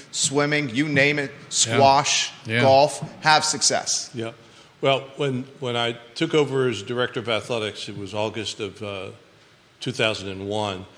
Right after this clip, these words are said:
Speaker 3: Uh, leading up to that, I was asked by John Castine and the, uh, the, the rector of the Board of Visitors,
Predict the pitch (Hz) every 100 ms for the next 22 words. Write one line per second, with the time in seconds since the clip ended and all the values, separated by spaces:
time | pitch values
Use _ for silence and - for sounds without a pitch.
0 | - _ _ _ - - 53 - 117 127
1 | 131 117 117 113 - 107 110 101 98 95
2 | - 104 107 107 95 107 110 107 - -
3 | - - 104 98 104 104 101 - 101 -
4 | - 110 101 101 101 98 95 92 98 92
5 | 92 92 - - _ _ - 101 110 104
6 | 104 113 110 123 110 107 107 - 104 101
7 | 92 95 101 101 101 92 104 104 107 95
8 | 95 -